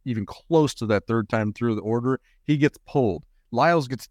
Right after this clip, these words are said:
thrown out there for the third time through, for the fourth time through, and then gets shelled. He usually gets that, that fifth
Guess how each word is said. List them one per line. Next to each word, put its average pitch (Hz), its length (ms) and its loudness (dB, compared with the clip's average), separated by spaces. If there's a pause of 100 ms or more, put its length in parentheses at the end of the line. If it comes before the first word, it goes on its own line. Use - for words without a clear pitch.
thrown 147 240 4
out 131 220 0
there 127 200 0
for 107 160 -2
the 90 80 -2
third 139 300 -2
time 127 300 0
through, 127 240 -2
for 98 160 -8
the 92 100 -4
fourth 127 300 -4
time 123 260 0
through, 127 260 0
and 107 100 0
then 113 120 0
gets 101 180 -6
shelled. 113 460 -2 (400)
He 120 60 -4
usually 123 340 0
gets 113 400 -2
that, 107 200 0 (120)
that 85 200 -2 (140)
fifth 139 220 2